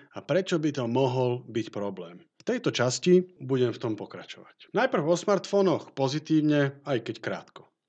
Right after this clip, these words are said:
O smartfónoch pozitívne, aj keď krátko. Som z generácie, kedy počítače boli také veľké, že potrebovali samostatnú miestnosť.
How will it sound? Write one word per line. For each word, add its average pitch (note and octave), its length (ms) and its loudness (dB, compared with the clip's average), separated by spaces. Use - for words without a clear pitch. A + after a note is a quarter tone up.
O F#3+ 160 2
smartfónoch F#3+ 640 0
pozitívne, C#3+ 800 2
aj A#2+ 160 2
keď A#2 160 -2
krátko. - 480 -8
Som A3 240 -2
z A#2+ 80 -6
generácie, E3 560 2
kedy D#3+ 240 -2
počítače D#3+ 640 0
boli B2 160 2
také F#3 320 4
veľké, A2 420 -2
že A2+ 160 -6
potrebovali E3 560 6
samostatnú C3 720 2
miestnosť. G2+ 720 -4